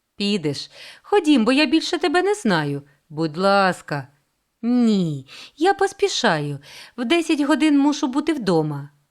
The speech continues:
Андрієві захотілось сісти серед вулиці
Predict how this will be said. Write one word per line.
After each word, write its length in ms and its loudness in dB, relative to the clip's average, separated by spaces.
Андрієві 840 0
захотілось 760 -2
сісти 440 -4
серед 360 -4
вулиці 640 -4